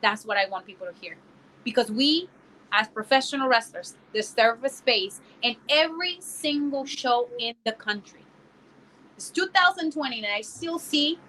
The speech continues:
that they don't book women in some shows. Maybe because they don't believe that women are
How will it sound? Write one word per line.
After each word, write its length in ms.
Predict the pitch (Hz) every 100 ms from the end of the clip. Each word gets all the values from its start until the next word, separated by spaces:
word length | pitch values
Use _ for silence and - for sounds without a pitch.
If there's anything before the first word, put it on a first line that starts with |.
| - - - -
that 120 | 226
they 120 | 233 269
don't 200 | 277 -
book 120 | - - -
women 280 | 233 214
in 40 | 202
some 200 | - 190
shows. 320 | - 185 - - -
Maybe 300 | 226 240 294
because 200 | 285 285
they 80 | 254
don't 140 | 247
believe 300 | 240 240 247
that 160 | 233 214
women 260 | 208 208 208
are 240 | 196 202